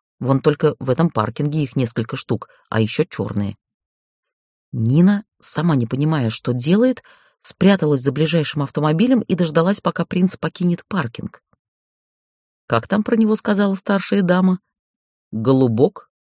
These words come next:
или «голубец»? И младшая тоже говорила, что думать про него — это напрасная трата энергии и ресурсов. Или она про ресурсы ничего такого не говорила? Ресурсы всплыли в голове сами собой, наверное, из-за мыслей о покупке дивана.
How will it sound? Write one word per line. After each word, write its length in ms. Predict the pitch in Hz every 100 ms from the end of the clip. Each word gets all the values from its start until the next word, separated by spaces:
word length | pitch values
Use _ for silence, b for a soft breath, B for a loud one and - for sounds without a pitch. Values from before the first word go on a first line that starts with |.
| _ _
или 200 | - 131
«голубец»? 680 | 135 135 139 139 262 - - _ _ _ _ _ _ _ _ _ _ -
И 80 | 208
младшая 520 | 214 247 254 - 247
тоже 280 | - 262 143
говорила, 440 | 123 139 170 120
что 220 | - -
думать 400 | 127 151 208 185
про 120 | -
него — 320 | 175 180 214 220 B B -
это 160 | 185 180
напрасная 560 | 180 190 208 - 185 -
трата 380 | - 180 185 175 -
энергии 560 | 185 160 170 175 165 165
и 140 | -
ресурсов. 680 | 170 - 143 117 - - _ _ _ _ _ _ _ _ _ _
Или 220 | - 107
она 200 | 107 110
про 200 | - 110
ресурсы 500 | 107 110 - 120 -
ничего 320 | 123 110 120
такого 320 | 117 113 113 113
не 100 | 107
говорила? 480 | 104 110 139 196 214 _ _ _ _ _ _ _ _ _
Ресурсы 640 | 117 120 - - 220 - 247
всплыли 460 | - - 147 196 190
в 80 |
голове 320 | 139 147 165 175
сами 240 | - 180
собой, 340 | 175 190 226
наверное, 540 | 196 120 120 123 113 113
из-за 360 | - 131 120
мыслей 360 | 135 185 - 160
о 100 | -
покупке 460 | 135 - 160 - 143
дивана. 540 | 151 156 131 110 113